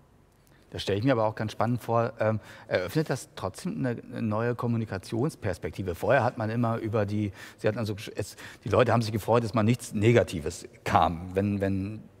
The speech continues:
der, der Lehrer, die Lehrerin angerufen hat bei den Eltern. Ähm, hat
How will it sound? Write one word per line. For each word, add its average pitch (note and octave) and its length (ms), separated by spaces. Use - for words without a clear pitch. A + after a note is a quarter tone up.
der, G#2 120
der G#2 260
Lehrer, A2 280
die G#2+ 100
Lehrerin A2+ 380
angerufen A2 560
hat A#2 160
bei G#2 140
den A2 220
Eltern. B2 360
Ähm, A#2 220
hat A2 140